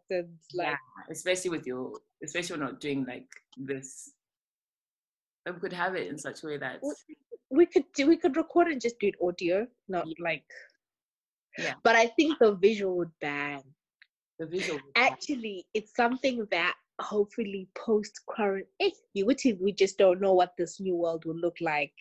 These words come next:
Speaker 2: Yeah.
Speaker 1: and when things will kinda get back to normal.
Speaker 2: Mm-hmm.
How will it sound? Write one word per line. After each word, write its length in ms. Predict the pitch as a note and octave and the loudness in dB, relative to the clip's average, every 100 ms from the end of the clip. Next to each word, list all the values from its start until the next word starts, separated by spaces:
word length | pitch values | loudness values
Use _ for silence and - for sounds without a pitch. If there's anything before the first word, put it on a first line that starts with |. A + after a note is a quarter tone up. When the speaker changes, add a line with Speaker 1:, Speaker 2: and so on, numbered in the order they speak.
| _ D3 | _ -12
Speaker 2:
Yeah. 140 | D3 - - | -12 -12 -4
Speaker 1:
and 140 | D#3+ E3 | -2 0
when 160 | F3 F#3 | -2 2
things 220 | G#3 F#3+ E3 | 2 2 -2
will 80 | |
kinda 280 | D#3 F3+ F3 | -4 -4 -4
get 260 | D#3+ D#3 D#3+ | -2 -2 0
back 180 | D3+ D3 - | -4 -4 -8
to 60 | F3 | -8
normal. 480 | E3 D#3+ D3+ C#3+ D3 _ B2+ - - _ - | -6 -6 -6 -8 -10 _ -20 -20 -20 _ -8
Speaker 2:
Mm-hmm. 220 | C#3+ D#3 | -4 -4